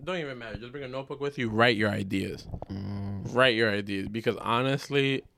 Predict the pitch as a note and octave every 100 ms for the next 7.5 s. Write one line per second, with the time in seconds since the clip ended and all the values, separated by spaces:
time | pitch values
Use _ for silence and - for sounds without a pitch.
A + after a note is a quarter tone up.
0 | - A#2 C3 - C3+ C3 B2+ A2+ A2 G2+
1 | G2+ - G2 G2+ - E3+ F#2+ F#2+ - -
2 | _ _ _ _ _ - A2 C3+ D3 B2+
3 | A#2+ G#2 G2+ G2+ - A2+ C#3 C3 C3 A#2+
4 | C#3 D3 A2+ C3 D3 F3 E3 A2+ A#2+ C3+
5 | A2 A2+ A2+ - A#2+ A2+ G#2+ G#2 G2+ F#2+
6 | F#2+ G2+ G#2+ G#2 G#2 G2+ F#2+ A#2 D3+ A2+
7 | G2 G#2 A#2+ A2